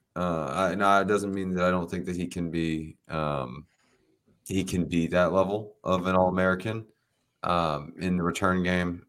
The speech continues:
uh, in, in the run game. Uh, and he had a lot of glim-, uh, not a lot, but a handful of, uh, glimpses of, of what he really could be. Um, I don't know if it's that he just wasn't schematically fit in, um, on the level that we thought he might be.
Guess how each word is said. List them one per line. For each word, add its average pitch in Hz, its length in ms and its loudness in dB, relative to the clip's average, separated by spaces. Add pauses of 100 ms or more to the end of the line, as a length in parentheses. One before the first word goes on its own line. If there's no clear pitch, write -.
uh, 87 240 -4
in, 90 180 0
in 87 140 2
the 85 80 0
run 85 220 2
game. 90 420 -2 (140)
Uh, 82 160 0
and 95 100 0
he 101 120 2
had 104 200 8
a 90 60 8
lot 90 480 8
of 85 80 -2
glim-, 85 240 0
uh, 80 160 -2
not 87 260 2
a 78 60 -8
lot, 78 260 2
but 82 160 0
a 80 140 2
handful 87 460 -2
of, 78 100 -4 (540)
uh, 85 180 0
glimpses 90 460 0
of, 82 140 -2
of 85 180 2
what 87 180 2
he 82 80 2
really 85 320 0
could 95 300 -2
be. 123 280 0 (500)
Um, 80 520 2 (420)
I 101 120 10
don't 98 100 8
know 92 80 8
if 90 160 2
it's 90 200 -2
that 85 200 2
he 92 80 -2
just 87 240 -4
wasn't 87 240 -2
schematically 85 720 2
fit 90 180 4
in, 120 240 2 (680)
um, 98 380 6
on 101 100 4
the 98 60 0
level 101 240 6
that 101 80 0
we 101 80 0
thought 107 220 6
he 104 60 0
might 110 220 4
be. 131 300 -2